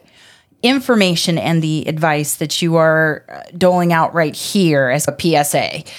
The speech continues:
you get the real fits and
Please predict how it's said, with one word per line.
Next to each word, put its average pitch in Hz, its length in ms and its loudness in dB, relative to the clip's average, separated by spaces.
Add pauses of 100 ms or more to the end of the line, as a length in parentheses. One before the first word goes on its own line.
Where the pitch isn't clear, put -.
(480)
you 247 600 2 (260)
get 156 760 -2 (840)
the 165 600 0 (240)
real 277 560 2
fits - 960 -4 (500)
and 175 480 2